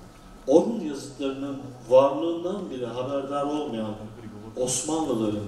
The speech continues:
bin sene sonra fermanlarının aynı üslupta olduğunu fark ettim.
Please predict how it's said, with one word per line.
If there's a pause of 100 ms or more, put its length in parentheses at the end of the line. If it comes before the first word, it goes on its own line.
(160)
bin
sene
sonra
fermanlarının (420)
aynı
üslupta
olduğunu
fark
ettim.